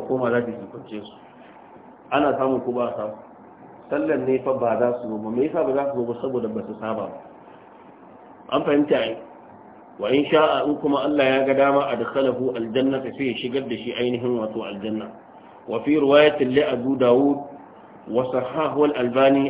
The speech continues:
an Abdullah ibn Suna-, Sunabihi. Qala yace, za'ama Abu Muhammadin, Abu Muhammad ya faɗa, cewa anna al-witra wajibun, wa-, wutri wajibi ne. Fa qala Ubadah bin Samit,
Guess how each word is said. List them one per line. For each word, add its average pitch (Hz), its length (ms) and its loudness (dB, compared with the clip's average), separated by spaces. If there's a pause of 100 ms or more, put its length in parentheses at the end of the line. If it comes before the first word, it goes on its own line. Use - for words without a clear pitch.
an 147 160 2
Abdullah 131 560 2
ibn 127 220 2 (100)
Suna-, 117 380 0 (640)
Sunabihi. 120 920 2 (760)
Qala 151 300 6
yace, 147 420 2
za'ama 147 460 4
Abu 139 240 2
Muhammadin, 135 720 2
Abu 120 240 0
Muhammad 139 640 0
ya 135 320 6
faɗa, 113 300 -2 (1000)
cewa 131 220 0
anna 156 220 4
al-witra 135 540 4
wajibun, 139 540 6
wa-, 139 300 4
wutri 139 420 0
wajibi 131 460 4
ne. 120 80 0
Fa 120 180 -4
qala 143 320 4
Ubadah 135 560 2
bin 123 220 0 (100)
Samit, 131 380 2